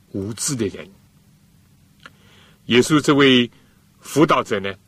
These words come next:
从尼哥底母晚上来，而不是白天来见他，而且一开始呢，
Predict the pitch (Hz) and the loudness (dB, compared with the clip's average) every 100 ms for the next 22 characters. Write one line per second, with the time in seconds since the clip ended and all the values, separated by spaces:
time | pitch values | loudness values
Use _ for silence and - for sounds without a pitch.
0 | _ _ _ _ _ - - 147 143 135 | _ _ _ _ _ -10 -8 -8 -8 -12
1 | 139 180 196 180 131 98 101 117 _ _ | -2 -2 0 -4 -2 -4 -4 -8 _ _
2 | _ _ _ _ _ _ _ - - - | _ _ _ _ _ _ _ -12 -10 -8
3 | - 180 127 - - 104 101 143 135 - | -4 -4 -6 -18 -6 -4 0 -2 -2 -8
4 | 90 90 147 113 - - _ _ _ _ | -12 -4 -6 -6 -16 -20 _ _ _ _
5 | _ _ _ 127 87 - - _ _ _ | _ _ _ -8 -8 -14 -20 _ _ _
6 | _ _ _ - - 131 151 170 175 190 | _ _ _ -20 -4 -2 -2 -6 -6 -2
7 | 202 - 117 113 | -4 -4 -6 -6